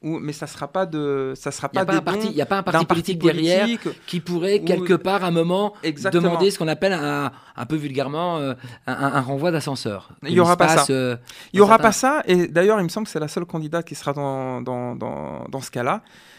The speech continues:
Speaker 1: Ce qui pose problème, en fait, dans, pour les autres candidats, c'est qu'il y a des, il y a des vrais appareils, euh,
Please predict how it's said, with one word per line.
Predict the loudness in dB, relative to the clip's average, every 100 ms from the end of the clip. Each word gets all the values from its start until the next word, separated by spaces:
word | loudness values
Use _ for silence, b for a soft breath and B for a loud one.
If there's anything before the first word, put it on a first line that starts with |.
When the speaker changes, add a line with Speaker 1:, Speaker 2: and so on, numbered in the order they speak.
| B
Speaker 1:
Ce | -2
qui | -2
pose | 0 -2 -4
problème, | -4 -4 -2 -2 -4
en |
fait, | -6 -8 -6
dans, | -6 -6 -6 -8
pour | -8
les | -8 -6
autres | -8 -10 -12
candidats, | -10 -8 -4 -6 b b
c'est | -14 -12
qu'il | -6
y | -4
a |
des, | -2 -4 -4 -6
il | -6
y |
a | -8
des | -8
vrais | -10 -12 -10 -4 -4
appareils, | -4 -8 -6 -6 -6
euh, | -8 -12